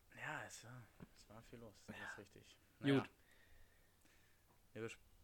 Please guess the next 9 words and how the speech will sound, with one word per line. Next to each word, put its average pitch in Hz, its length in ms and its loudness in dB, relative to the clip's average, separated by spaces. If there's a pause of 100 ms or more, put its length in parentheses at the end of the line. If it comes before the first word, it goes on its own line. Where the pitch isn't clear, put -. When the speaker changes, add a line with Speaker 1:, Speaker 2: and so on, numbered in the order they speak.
(380)
Speaker 1:
liebe 113 180 2
Leute, 117 340 4
wir 110 240 4
werden 131 260 10
uns 135 220 0
in 127 80 -4
Zukunft - 520 -6 (440)
knapp 110 200 -2
behalten. 101 580 2